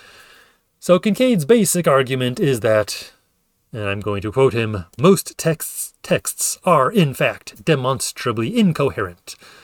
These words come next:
Presenting us not only with multiple organizing patterns, but with organizing patterns that are competing, logically inconsistent.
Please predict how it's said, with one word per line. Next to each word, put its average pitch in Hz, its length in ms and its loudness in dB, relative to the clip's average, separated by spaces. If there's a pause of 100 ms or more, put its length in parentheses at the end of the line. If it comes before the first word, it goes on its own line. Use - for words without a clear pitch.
(240)
Presenting 156 460 2
us 147 220 0
not 165 340 2
only 175 300 4
with 151 240 0
multiple 156 600 -2
organizing 151 800 0
patterns, 135 640 -4
but 139 220 -4
with 139 160 0 (340)
organizing 135 640 0
patterns 139 460 -2
that 123 140 -2
are 120 180 2 (380)
competing, 110 720 0
logically 135 800 -4
inconsistent. 156 1300 0